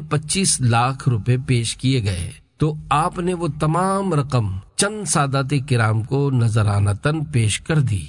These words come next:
آپ اپنے مدنی مذاکروں اور مدنی مشوروں وغیرہ میں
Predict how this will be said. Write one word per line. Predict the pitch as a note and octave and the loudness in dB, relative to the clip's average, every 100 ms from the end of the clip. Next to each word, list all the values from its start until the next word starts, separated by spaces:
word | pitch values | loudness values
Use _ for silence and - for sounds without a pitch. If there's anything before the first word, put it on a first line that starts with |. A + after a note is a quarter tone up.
| - | 0
آپ | G2 F#2+ | 0 0
اپنے | F#2 G#2+ G#2 F#2+ - - _ - | -4 0 2 2 -2 -14 _ 0
مدنی | A2+ G#2+ A#2 | 2 4 2
مذاکروں | G#2 G#2+ G#2 G2 A#2 G#2+ G#2 - | 4 4 4 4 2 2 0 -6
اور | - B2 D#3 | -2 0 2
مدنی | D#3+ D3+ D#3+ | 0 0 2
مشوروں | D#3 D3+ D3+ D#3 D#3 | 2 0 2 2 4
وغیرہ | B2+ A2+ A#2 D3 | 2 2 2 4
میں | C3 G2+ | 2 0